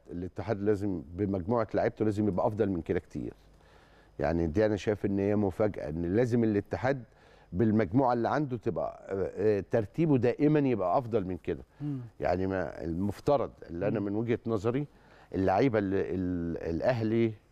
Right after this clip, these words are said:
Speaker 1: والزمالك وبيراميدز هم الفرق اللي فيها اللعيبة الكويسة قوي ويدخل معاهم فيوتشر دلوقتي،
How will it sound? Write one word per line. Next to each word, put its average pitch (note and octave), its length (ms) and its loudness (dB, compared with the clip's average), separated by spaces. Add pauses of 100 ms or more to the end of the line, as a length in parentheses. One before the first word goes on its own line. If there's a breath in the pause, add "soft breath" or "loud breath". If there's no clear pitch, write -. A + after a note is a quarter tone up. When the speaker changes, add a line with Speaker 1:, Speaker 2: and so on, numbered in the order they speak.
(120)
Speaker 1:
والزمالك F2 840 0 (200)
وبيراميدز A2 540 2 (1040 soft breath)
هم A#2+ 240 2
الفرق G#2+ 600 0
اللي G2 300 0
فيها A#2 260 2
اللعيبة G#2 360 4
الكويسة G#2+ 420 0
قوي B2 260 4
ويدخل G#2+ 520 2
معاهم G#2 340 2
فيوتشر G#2+ 460 -2
دلوقتي، A#2+ 540 2